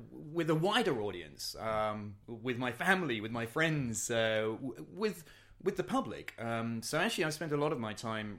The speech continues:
recently, um, writing books, trying to communicate the excitement of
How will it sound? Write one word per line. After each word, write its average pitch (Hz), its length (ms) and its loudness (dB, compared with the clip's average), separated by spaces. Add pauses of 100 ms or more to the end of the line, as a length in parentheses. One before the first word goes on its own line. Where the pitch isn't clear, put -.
recently, 98 840 -6
um, 101 360 -4 (100)
writing 110 500 -6
books, - 480 -4
trying 123 400 -2
to 113 440 -4 (400)
communicate 131 480 -2
the 120 60 -4
excitement 113 840 -4
of 107 220 -4